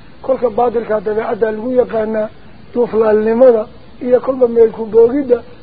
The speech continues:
sugnaan la-aanta, baadilka lagu yaqaan. Bal kadabuu beeniyey bilxaqi,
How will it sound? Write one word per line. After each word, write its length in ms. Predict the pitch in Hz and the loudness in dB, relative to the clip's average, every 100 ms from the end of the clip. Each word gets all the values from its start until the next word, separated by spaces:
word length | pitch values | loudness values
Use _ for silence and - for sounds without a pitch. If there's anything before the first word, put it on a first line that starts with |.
| - | -12
sugnaan 360 | - 233 233 226 | -8 -2 0 0
la-aanta, 420 | 220 254 285 240 226 - - - | 2 4 4 2 -4 -8 -20 -2
baadilka 480 | 226 226 220 190 208 | 0 2 0 -2 -2
lagu 240 | 208 233 | -2 -4
yaqaan. 400 | 262 226 190 208 214 - - - | 2 0 0 -6 -6 -18 -16 -6
Bal 140 | 220 214 | -6 -2
kadabuu 400 | 226 220 214 220 | 0 2 0 -4
beeniyey 540 | 190 208 208 208 214 214 - - | 0 0 -2 -4 -4 -6 -12 -8
bilxaqi, 600 | 196 214 - 262 226 214 | -2 0 4 2 2 -2